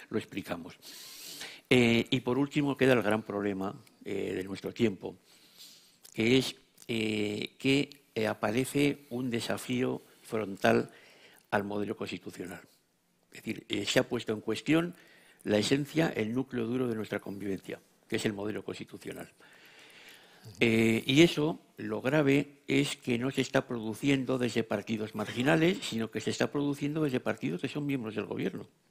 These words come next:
y desde partidos que apoyan al gobierno en el Parlamento. Entonces, eso es lo que da una especial gravedad a la situación.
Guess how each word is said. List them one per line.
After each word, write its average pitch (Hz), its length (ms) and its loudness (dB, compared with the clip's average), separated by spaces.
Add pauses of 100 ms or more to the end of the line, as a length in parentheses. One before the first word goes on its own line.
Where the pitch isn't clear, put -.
(440)
y 117 80 0
desde 107 220 0
partidos 135 580 0 (400)
que 110 100 4
apoyan 131 400 0
al 123 120 -2
gobierno 117 340 -4
en 113 60 -4
el 104 100 -6
Parlamento. 110 560 -4 (560)
Entonces, 117 280 -2
eso 127 220 0
es 147 80 0
lo 143 140 -4
que 139 80 0
da 139 80 2
una 139 140 0
especial 127 380 0
gravedad 110 540 2 (560)
a - 80 0
la 101 140 2
situación. - 480 -8